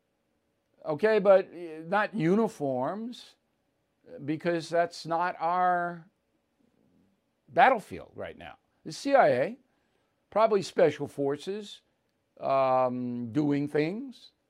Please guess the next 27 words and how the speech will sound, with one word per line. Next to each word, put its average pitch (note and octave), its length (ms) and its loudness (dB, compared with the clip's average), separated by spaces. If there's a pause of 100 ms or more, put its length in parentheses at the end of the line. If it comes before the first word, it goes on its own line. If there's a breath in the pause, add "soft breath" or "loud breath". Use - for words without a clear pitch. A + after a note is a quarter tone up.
(800)
but C#3 220 -2
that's D#3 200 0
all F3 200 4
covert D#3+ 480 4
operations, D#3 800 0
and, C3+ 320 -6
you C3 120 -12
know, D3 360 -6
we C3+ 160 -6
send C#3+ 280 -6
troops. A3 360 -4
That's, D#3 280 -8
again, A3+ 360 -6
that's B2 160 -12
another D#3+ 260 -8
war. A3 340 -4 (1120)
Now, C3+ 480 2 (400)
they G2+ 140 -10
invade, E3 640 2
Russia C3 500 -8
invades D#3+ 760 -2
nato, D3 480 2
then C3 140 -4
you're B2 80 -8
gonna A2+ 160 -8
have G2 260 -12
to. - 80 -20